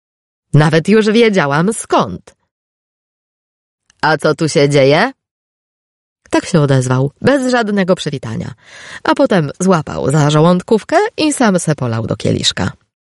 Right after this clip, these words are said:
Ja wiele rzeczy w życiu widziałam i wiele chamstwa zaznałam, ale żeby tak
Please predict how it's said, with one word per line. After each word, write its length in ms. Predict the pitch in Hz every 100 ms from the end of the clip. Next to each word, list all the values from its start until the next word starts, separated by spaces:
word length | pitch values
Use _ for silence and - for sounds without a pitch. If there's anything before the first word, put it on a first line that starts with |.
| _ _ _ _ _ - _ -
Ja 680 | 127 131 123 123 127 143 151 - - - - - - - -
wiele 580 | 190 151 143 147 156 151
rzeczy 420 | 135 135 - 156
w 100 | 170
życiu 300 | 156 147 147
widziałam 720 | 143 139 123 120 123 170 214 _ _ _ _
i 140 | 156 143
wiele 400 | 143 139 151 190
chamstwa 880 | - 143 127 - - - 120 139 202 247
zaznałam, 840 | 185 147 143 139 110 78 120 175 - _ _ _ _ _ _
ale 320 | 147 123 127 -
żeby 260 | - 92
tak 320 | - 143 -